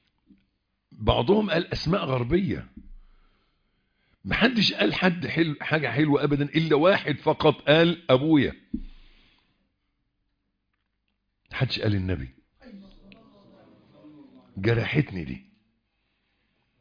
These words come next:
مين مثلي الاعلى؟ ها؟ رسول الله. هي دي اللي عايزين نتعلمها ونعلمها لولادنا ونسقيها لولادنا ونشربهم.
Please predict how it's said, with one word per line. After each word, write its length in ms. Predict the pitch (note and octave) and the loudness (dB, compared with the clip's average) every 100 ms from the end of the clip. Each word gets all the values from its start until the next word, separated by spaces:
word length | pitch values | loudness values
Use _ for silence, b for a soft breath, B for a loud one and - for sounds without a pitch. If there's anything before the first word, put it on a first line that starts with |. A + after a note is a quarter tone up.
| _ _ | _ _
مين 340 | F#2 E3+ E3+ | -2 0 2
مثلي 380 | D#3+ E3 A#2 G2 | 0 -2 -2 0
الاعلى؟ 440 | F#2+ F#2+ F#2 G2 F#2+ - | -2 -4 -6 -4 -4 2
ها؟ 100 | C3 - _ _ _ _ _ - - - - - - - - - _ _ _ _ _ _ | 0 0 _ _ _ _ _ -20 -20 -20 -20 -20 -20 -20 -20 -20 _ _ _ _ _ _
رسول 300 | G2+ G2 F3+ F#3+ | -8 2 4 4
الله. 220 | D#3 E3 E3 _ _ _ _ _ _ _ _ _ | 2 -2 -6 _ _ _ _ _ _ _ _ _
هي 200 | C3 D#3+ | -2 0
دي 140 | D#3+ F#3 | 0 2
اللي 180 | G#3 D#3 | 0 -2
عايزين 420 | C3+ A2 E3 F#3 | -4 -2 0 0
نتعلمها 720 | C#3+ A2 G#2+ C3 E3 C3 C3+ - b b - | 0 -4 -4 -2 -2 -2 -4 -8 b b -10
ونعلمها 600 | G#2 G2 F2+ G#2+ F3 D3+ C3+ | -6 -6 -6 -2 0 0 -2
لولادنا 560 | A2+ A#2 C3+ B2+ C3+ - b b b - | -2 -2 -2 -2 -4 -4 b b b -2
ونسقيها 800 | G#2+ G#2+ - - F3 G3 D3+ | 0 0 -4 -6 2 4 4
لولادنا 520 | C#3+ A#2 A#2 D3 C3+ B2 | 2 2 2 0 0 0
ونشربهم. 840 | G#2+ G2 G2 F#2 A2 G2 - C#2 | 0 0 -2 -2 -2 -2 -6 -8